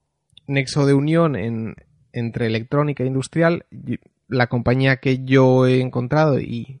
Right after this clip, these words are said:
y que me ha gustado bastante ha sido Electrocomponents, que, eh, une esas dos vertientes,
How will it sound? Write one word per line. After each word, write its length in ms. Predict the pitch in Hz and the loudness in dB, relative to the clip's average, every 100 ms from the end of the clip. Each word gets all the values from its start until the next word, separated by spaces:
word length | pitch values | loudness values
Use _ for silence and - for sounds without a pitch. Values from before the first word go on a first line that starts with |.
| - | -18
y 80 | 120 | -6
que 120 | 120 | -4
me 100 | 113 | 0
ha 40 | |
gustado 380 | 117 - 131 123 | -2 0 2 2
bastante 560 | 131 - 143 143 165 185 _ _ _ _ _ _ | 2 0 -4 -2 -4 -6 _ _ _ _ _ _
ha 140 | - 123 | -6 -6
sido 320 | - 123 123 | -2 2 4
Electrocomponents, 920 | 123 120 127 143 147 170 180 190 - | 4 2 -2 -2 0 0 2 -2 -6
que, 380 | - - 147 - _ - | -10 -2 -2 -2 _ -8
eh, 320 | 123 113 117 - _ | -4 -2 -4 -6 _
une 520 | 139 135 135 139 - - | 2 2 2 -2 -6 -10
esas 360 | 123 127 120 | -8 -6 -4
dos 300 | 123 123 123 | 0 0 0
vertientes, 800 | 127 131 127 151 147 165 160 - | -2 -4 -4 -6 -4 -6 -8 -12